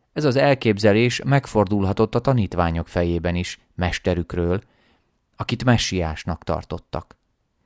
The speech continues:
„Hiszem-e, hogy Jézus a messiás, Isten szenvedő szolgája?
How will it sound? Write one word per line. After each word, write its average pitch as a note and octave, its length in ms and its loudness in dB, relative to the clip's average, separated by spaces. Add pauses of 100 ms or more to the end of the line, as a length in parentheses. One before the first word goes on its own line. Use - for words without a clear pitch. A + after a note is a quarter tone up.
(720)
„Hiszem-e, A#2 720 -2 (360)
hogy G2+ 220 0
Jézus D#3 480 2
a - 100 -4
messiás, F2+ 840 -2
Isten C3+ 360 0
szenvedő C3 540 0
szolgája? E2 800 -2